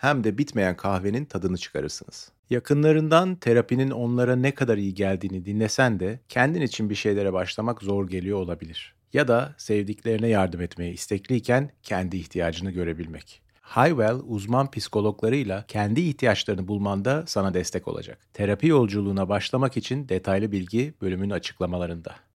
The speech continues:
Bu bir utanç bölümüdür sevgili fularsızlar. Yani sizin için rahat bir bölüm de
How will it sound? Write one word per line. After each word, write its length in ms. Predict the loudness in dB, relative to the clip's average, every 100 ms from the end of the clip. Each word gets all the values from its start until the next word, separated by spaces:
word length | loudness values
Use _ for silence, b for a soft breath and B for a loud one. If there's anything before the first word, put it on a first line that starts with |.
| _ _ _ _ -2
Bu 200 | 2 6
bir 200 | 4 2 -4
utanç 460 | 0 6 6 6 0
bölümüdür 600 | 0 -2 -6 -12 -14 -12
sevgili 420 | -2 -2 -2 -6
fularsızlar. 680 | -6 0 0 0 -6 -6 -4
Yani 280 | 2 4 4
sizin 340 | 0 2 2
için 220 | 4 4 8
rahat 280 | 8 8
bir 100 | 2
bölüm 260 | 2 4 4
de 120 | 0